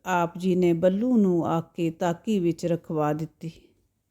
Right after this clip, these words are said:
ਕੁਝ ਸਮੇਂ ਪਿੱਛੋਂ ਜਦ ਸ੍ਰੀ ਜੇਠਾ ਜੀ ਆਣ ਕੇ ਗੁਰੂ ਜੀ ਦੇ ਚਰਨਾਂ ਉੱਤੇ ਨਮਸਕਾਰ ਕਰਕੇ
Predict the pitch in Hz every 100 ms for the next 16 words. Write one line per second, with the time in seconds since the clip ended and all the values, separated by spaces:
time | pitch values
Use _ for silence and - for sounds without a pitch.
0 | _ _ _ _ _ _ _ _ _ _
1 | _ 311 349 359 277 247 233 214 233 233
2 | - 240 214 196 202 - 202 190 180 233
3 | - 294 220 190 175 180 170 180 190 185
4 | 170 175 196 285 247 196 190 170 170 165
5 | 180 175 180 180 170 170 - 165 170 170
6 | 165 - 170 165 - - 185 165 - 160